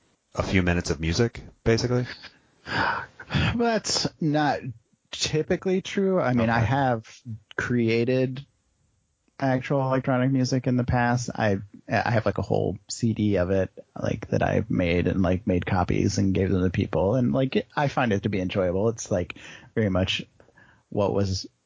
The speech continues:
Speaker 2: able to be done on technology at that time. I don't know that it really stands up real well, but, um,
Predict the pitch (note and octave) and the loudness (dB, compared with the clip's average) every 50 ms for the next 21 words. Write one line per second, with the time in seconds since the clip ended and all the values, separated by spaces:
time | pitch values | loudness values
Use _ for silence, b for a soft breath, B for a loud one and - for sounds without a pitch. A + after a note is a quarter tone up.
0 | _ _ - - G#2+ G#2 G2+ G#2+ G#2 F#2 G2 F2+ G2 F2 F2+ F2+ F#2+ F#2+ G2+ G2 | _ _ -2 0 0 2 2 2 0 0 2 0 0 0 2 2 2 2 2 2
1 | G2 G2 A2+ G#2 - G2 E2+ F2+ G2+ F#2+ A2+ G#2+ F#2+ - F#2 - - - B2+ A#2+ | 0 0 -2 0 0 0 2 2 2 2 0 0 0 0 0 0 0 -2 0 0
2 | B2+ C3+ C3 B2 A2+ A2 A2+ A2+ A2 G#2 G2+ G2+ - G2+ G2+ - G#2 F#2+ F#2+ F#2+ | 2 2 2 2 0 0 0 0 0 0 2 2 0 0 2 2 0 0 0 0
3 | - - G#2+ A2 A2 F2+ - G2 G2 G2+ - A#2+ B2 B2 B2 B2+ C3 A#2+ A2 A#2 | 0 0 0 2 2 2 2 0 -2 0 0 0 2 2 2 2 0 0 -2 -4
4 | - A2+ G#2 F#2+ F2+ F#2 G2 F#2+ F2+ E2+ E2+ F2 G2 | -2 -2 0 2 2 2 2 2 2 0 0 -2 -4